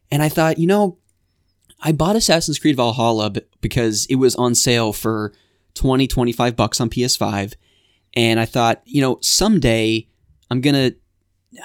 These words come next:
I'm gonna be in the mood to get into an Assassin's Creed game and at least give the series one more try, especially post,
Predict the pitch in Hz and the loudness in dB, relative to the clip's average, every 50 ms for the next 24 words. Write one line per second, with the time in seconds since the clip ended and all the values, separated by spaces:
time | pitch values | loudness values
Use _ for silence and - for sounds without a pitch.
0 | - - - 143 131 135 170 190 180 135 156 156 147 139 127 113 107 113 113 110 | -12 -8 -6 -2 0 2 4 4 4 4 2 2 2 2 0 0 0 0 0 0
1 | 110 110 107 107 - 120 104 - - 113 113 113 110 110 107 - - 110 110 110 | 0 -2 -4 -4 -4 -4 -4 -2 -2 -2 -2 0 -2 -2 -2 -2 -2 -2 -2 -2
2 | 110 - - 110 107 107 - 117 107 - - - - 110 107 107 101 110 107 98 | -2 -2 -2 -2 -4 -4 -4 -4 -4 -6 -6 -8 -6 -6 -6 -6 -6 -8 -8 -8
3 | 98 98 95 98 - _ _ _ _ _ _ _ 107 107 104 107 117 120 165 165 | -8 -8 -10 -12 -14 _ _ _ _ _ _ _ -6 -4 -2 -2 -2 0 0 0
4 | 131 - - 147 131 127 127 - - 127 120 117 113 - - 120 120 117 117 117 | 0 0 0 0 2 2 0 0 0 0 -2 -2 -4 -2 -2 0 0 2 2 0
5 | 113 - - - 104 92 90 98 98 82 - - - - 170 175 - 160 156 139 | 0 -2 -4 -6 -6 -6 -6 -6 -4 -4 -4 -4 -2 -2 -2 -2 0 0 0 0
6 | 131 - - - 127 123 120 117 113 - - | 0 -2 -4 -4 0 0 0 2 0 0 -2